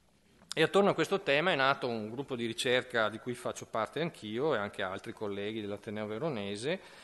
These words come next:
e che ha ottenuto, eh, un paio d'anni fa un grosso, diciamo, finanziamento dal Ministero della Ricerca. E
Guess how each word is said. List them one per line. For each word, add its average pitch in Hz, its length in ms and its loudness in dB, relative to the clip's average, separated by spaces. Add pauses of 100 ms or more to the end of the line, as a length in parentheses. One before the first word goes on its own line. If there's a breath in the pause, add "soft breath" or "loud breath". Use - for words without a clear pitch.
(180 loud breath)
e 117 140 -12
che 127 100 -6
ha 120 80 2
ottenuto, 139 580 0
eh, 113 240 4 (1080)
un - 80 -20
paio 107 180 -12
d'anni 110 220 -6
fa 107 280 -2
un 113 80 -2
grosso, 107 600 0
diciamo, 104 260 -6
finanziamento 113 1600 -2
dal 98 140 -8
Ministero 104 500 -4
della 104 160 -4
Ricerca. 98 640 -8 (920 loud breath)
E 190 520 4